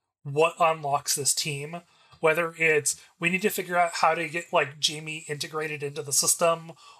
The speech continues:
or we need to figure out how to, w-, like, make two players work together or something, or, like, we need to find some new tactic or something.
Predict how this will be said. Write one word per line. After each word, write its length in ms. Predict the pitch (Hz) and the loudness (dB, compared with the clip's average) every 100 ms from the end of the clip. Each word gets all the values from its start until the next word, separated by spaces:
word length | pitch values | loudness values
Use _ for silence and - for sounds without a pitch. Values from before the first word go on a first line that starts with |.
| _ | _
or 520 | 160 156 147 139 135 - _ | 0 2 2 0 -6 -10 _
we 100 | 165 | 0
need 100 | 170 | 0
to 60 | 165 | 2
figure 260 | 180 165 160 | -2 2 2
out 100 | 151 | 2
how 140 | 165 | 2
to, 120 | 156 | 0
w-, 200 | 139 165 190 | -2 -8 0
like, 320 | 170 143 - | 0 0 -4
make 220 | 160 151 | -10 -4
two 200 | - 165 | -2 -2
players 360 | 143 170 156 143 | 0 0 0 0
work 160 | 147 | 0
together 380 | - 143 147 151 | 0 -2 0 -2
or 100 | 151 | -2
something, 600 | 147 156 139 151 147 151 - - - _ - - | -4 -4 0 0 0 -8 -20 -20 -20 _ -14 2
or, 160 | 165 | 2
like, 340 | 156 151 147 139 | 4 0 0 -4
we 100 | 170 | -6
need 140 | 165 156 | -6 -4
to 60 | |
find 300 | 147 160 156 | 0 0 2
some 160 | 147 151 | 0 0
new 80 | 147 | -6
tactic 520 | - - 135 - 143 | -2 0 0 -4 -8
or 80 | 143 | -6
something. 580 | - 135 143 127 127 | -6 -6 -8 -10 -12